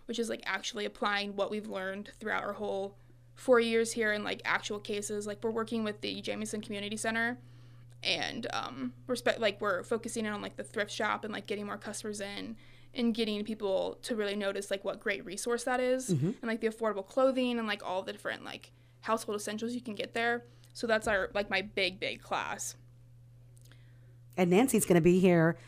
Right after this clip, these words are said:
Speaker 2: Uh, she's here next week from the Jamison Community Center.
Speaker 1: We interviewed her. She was really nice, like, really passionate about the center. So that was really nice, um, to hear about, because I, I think as a college student, we're really removed from the community that we're a part of. And I don't know if it's, that's because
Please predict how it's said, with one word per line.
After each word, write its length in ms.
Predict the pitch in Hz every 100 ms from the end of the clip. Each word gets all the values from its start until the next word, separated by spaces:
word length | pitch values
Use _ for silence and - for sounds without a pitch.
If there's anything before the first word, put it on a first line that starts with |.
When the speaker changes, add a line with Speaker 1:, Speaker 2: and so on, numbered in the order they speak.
| - - -
Speaker 2:
Uh, 280 | 175 165 160
she's 200 | 277 214
here 120 | 190
next 260 | 285 - 165
week 240 | 131 - -
from 160 | 170
the 60 | 156
Jamison 380 | 160 147 147 139
Community 340 | 156 151 147
Center. 360 | 147 135 - -
Speaker 1:
We 80 | 262
interviewed 420 | - 247 240 233
her. 220 | 226 214
She 180 | 214 240
was 260 | 226 226 226
really 280 | 226 233 220
nice, 220 | 214 214
like, 60 | -
really 320 | 220 220 208
passionate 420 | 202 185 214 214
about 200 | - -
the 80 | 226
center. 340 | 220 - - 226
So 120 | -
that 60 |
was 140 | 226 220
really 220 | 214 190
nice, 380 | 107 82 - - - - - -
um, 220 | 135 - -
to 100 | 226
hear 200 | 220 -
about, 340 | - 95 -
because 200 | 240 233 -
I, 460 | 180 202 226 226 - - - -
I 120 | 233
think 360 | 269 262 - - - - - - - 240
as 160 | 240
a 60 | 240
college 260 | 240 226
student, 240 | 226 254 233
we're 80 | 226
really 280 | 226 220
removed 680 | 220 214 202 180 196 233 - - - - -
from 260 | - 240 226
the 80 | 208
community 380 | - 214 196
that 200 | 196 190
we're 100 | 185
a 40 | 180
part 240 | - 185
of. 280 | 202 220 233
And 100 | 214
I 40 | 214
don't 140 | 208
know 80 | 196
if 120 | 196 196
it's, 120 | 202
that's 200 | 135 -
because 340 | 214 208 196